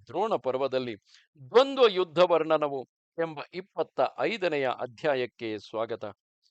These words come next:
ಆಗ ಸಂಜಯನು, ಧೃತರಾಷ್ಟ್ರ ಮಹಾರಾಜ, ಕೇಳು,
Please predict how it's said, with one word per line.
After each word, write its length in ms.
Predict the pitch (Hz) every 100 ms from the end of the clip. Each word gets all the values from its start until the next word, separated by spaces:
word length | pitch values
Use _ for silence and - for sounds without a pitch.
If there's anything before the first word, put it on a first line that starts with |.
| _ _ _ _ _ 220
ಆಗ 280 | 214 208 185 175 165 147
ಸಂಜಯನು, 640 | - 147 196 175 156 147 117 _ _ _ 175
ಧೃತರಾಷ್ಟ್ರ 580 | 214 214 190 170 - 170
ಮಹಾರಾಜ, 560 | 151 165 160 151 143 143 131 - _ _ _
ಕೇಳು, 260 | 202 196